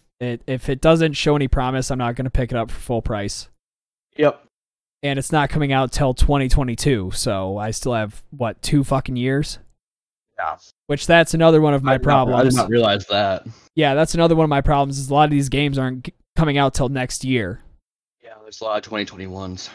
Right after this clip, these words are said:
Speaker 1: So I'm basically just gonna be picking up a console to be playing P S four games on.
Speaker 2: Uh, there's a game in here I'm not happy about, but we'll talk about that when we get to it.
Speaker 1: I have, I have an idea of what it is,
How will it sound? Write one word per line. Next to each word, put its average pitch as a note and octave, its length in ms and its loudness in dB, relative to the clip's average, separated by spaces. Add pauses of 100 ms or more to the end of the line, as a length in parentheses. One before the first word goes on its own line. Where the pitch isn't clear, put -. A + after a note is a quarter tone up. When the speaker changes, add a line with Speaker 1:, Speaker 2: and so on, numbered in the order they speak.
Speaker 1:
So B2+ 540 2
I'm C3+ 220 -2
basically C3+ 460 2
just C#3 200 0
gonna C#3 140 2
be C3+ 120 2
picking D3 300 -2
up C#3 100 2
a C3 60 0
console C#3+ 400 0
to C3 60 -6
be B2+ 100 -2
playing B2 300 -2
P C3+ 140 2
S A#2 120 -2
four A#2 220 0
games G#2 280 -10
on. F2 240 -14 (2750)
Speaker 2:
Uh, A#2+ 240 2
there's B2 260 2
a A#2+ 60 -4
game A2 260 0
in G#2+ 60 -2
here G#2 200 -2
I'm G2 140 0
not F#2 180 -2
happy F#2 280 -4
about, F2+ 480 -6
but G2+ 340 -2
we'll A2 160 -2
talk G#2 220 -6
about G2+ 200 -10
that G#2+ 60 -8
when G2 100 -10
we G2+ 60 -8
get G2 180 -12
to G#2 160 -14
it. G#2+ 40 -8
Speaker 1:
I C#3 100 2
have, D3+ 320 2 (100)
I C#3 180 0
have F3 340 6
an D#3+ 80 2
idea D3+ 400 6
of B2+ 140 0
what C3+ 180 0
it A#2+ 100 -2
is, C#3 400 0